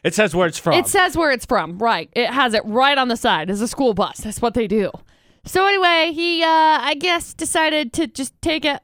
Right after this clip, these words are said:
Speaker 2: home two hundred and seventy-five miles away to the next state. Like, hello? Really?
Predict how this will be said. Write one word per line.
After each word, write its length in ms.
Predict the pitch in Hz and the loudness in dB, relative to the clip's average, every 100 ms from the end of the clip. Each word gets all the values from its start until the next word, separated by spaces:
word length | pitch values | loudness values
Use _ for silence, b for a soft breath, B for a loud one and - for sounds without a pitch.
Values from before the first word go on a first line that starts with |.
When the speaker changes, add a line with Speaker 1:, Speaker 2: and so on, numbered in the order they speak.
| - | -10
Speaker 2:
home 420 | 247 302 254 240 | -4 -2 0 -2
two 200 | 254 285 | -6 -4
hundred 240 | 285 247 240 | -2 -2 -4
and 100 | 247 | -4
seventy-five 520 | 285 240 240 247 233 | -4 -4 -4 -2 0
miles 400 | 226 220 214 214 | 0 0 0 -2
away 460 | 247 247 208 160 - b b b b | -2 0 0 -4 -10 b b b b
to 80 | 254 | -2
the 140 | 240 | 0
next 340 | 277 262 - - | 2 0 -2 -8
state. 460 | - 277 240 160 _ _ - | -4 -2 -2 -4 _ _ -6
Like, 340 | 220 208 - _ _ B B B B _ | -4 -4 -12 _ _ B B B B _
hello? 400 | 262 311 392 403 _ _ _ _ _ _ _ | 0 2 2 -2 _ _ _ _ _ _ _
Really? 440 | 262 359 440 440 | -2 0 0 -2